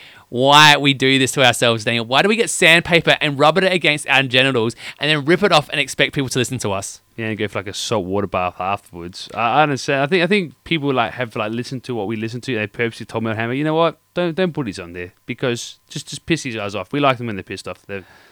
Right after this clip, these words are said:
Speaker 2: somewhat funnier."
Speaker 1: So we did manage to find an album that wasn't on the list that we did agree with, Danny. Actually, more importantly, a band that didn't make the top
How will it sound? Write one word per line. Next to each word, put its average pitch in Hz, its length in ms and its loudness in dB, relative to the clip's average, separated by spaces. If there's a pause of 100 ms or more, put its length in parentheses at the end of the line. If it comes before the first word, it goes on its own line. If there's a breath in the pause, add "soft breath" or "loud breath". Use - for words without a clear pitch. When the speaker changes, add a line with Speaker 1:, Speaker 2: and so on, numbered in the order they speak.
(140 soft breath)
Speaker 2:
somewhat 123 280 -4
funnier." 147 420 -4
Speaker 1:
So 269 340 8
we 247 220 4
did 302 380 2
manage 262 480 6
to 240 100 0
find 214 580 4
an 185 140 -6
album 180 300 2
that 165 160 4
wasn't 185 360 4
on 196 60 2
the 170 80 4
list 165 160 2
that 143 100 -2
we 156 80 -2
did 151 180 0
agree 135 260 4
with, 110 180 -2
Danny. 117 200 2
Actually, 175 380 2
more 196 180 0
importantly, 196 440 -2
a 135 100 -4
band 131 760 4
that 117 220 -4
didn't 123 260 0
make 107 240 -2
the 107 100 -10
top - 300 -6